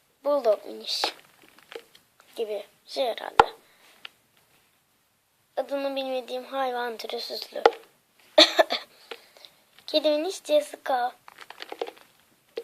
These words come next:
Kaplumbağa miniş Molly. Kokarca miniş.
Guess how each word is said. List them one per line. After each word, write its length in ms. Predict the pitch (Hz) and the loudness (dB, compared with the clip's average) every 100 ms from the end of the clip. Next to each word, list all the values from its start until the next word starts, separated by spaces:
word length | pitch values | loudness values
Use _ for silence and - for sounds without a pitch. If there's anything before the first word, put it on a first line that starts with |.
| - - - - - _ _ - | -6 -8 -16 -20 -20 _ _ -16
Kaplumbağa 800 | - 294 294 311 302 294 269 269 | 0 0 4 2 2 -4 -2 -2
miniş 420 | 262 262 294 330 - | -2 -6 -6 -6 -4
Molly. 440 | 269 247 233 240 - _ _ _ - - - - - - - - - _ _ - - - - _ _ _ _ _ _ _ _ _ - _ _ _ _ - _ - _ - _ _ _ - - - _ _ _ - | -4 -2 -4 -4 -8 _ _ _ -12 -12 -12 -20 -18 -18 -18 -20 -20 _ _ -4 -4 -14 -18 _ _ _ _ _ _ _ _ _ -20 _ _ _ _ -20 _ -20 _ -20 _ _ _ -20 -20 -20 _ _ _ -8
Kokarca 560 | 262 - 330 302 277 | -4 4 6 6 2
miniş. 960 | 254 254 277 302 320 320 320 - - | -2 -6 -4 -2 -4 -6 -8 -8 -10